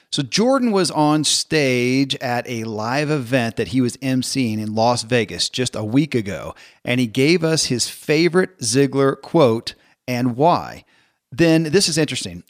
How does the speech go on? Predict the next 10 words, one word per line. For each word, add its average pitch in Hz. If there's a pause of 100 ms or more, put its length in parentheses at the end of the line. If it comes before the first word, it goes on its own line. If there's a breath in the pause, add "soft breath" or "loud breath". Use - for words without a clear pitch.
I 160
had 185
been 131
taking 120
our 113
guests' 120
quotes -
for -
this 107
segment 110